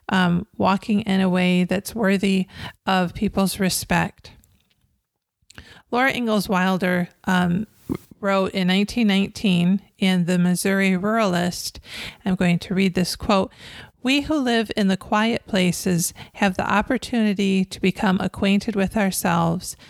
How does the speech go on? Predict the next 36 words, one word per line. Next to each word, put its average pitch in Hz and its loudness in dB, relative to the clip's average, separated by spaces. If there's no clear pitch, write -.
to 220 -2
think 233 0
our 175 0
own 220 0
thoughts, - -2
and 185 0
live 185 2
our 170 2
own 208 2
lives 170 0
in 202 2
a 202 2
way 180 0
that 202 0
is 196 0
not 214 0
possible 180 0
for 208 -2
those 190 0
who - -4
are 180 0
keeping 185 0
up 180 0
with - -2
the - -2
crowd." 165 0
And 202 -2
I 202 2
just 233 -2
love 214 0
this - 0
quote. 190 0
It's - -8
in 180 4
the 175 4
sidebar 202 0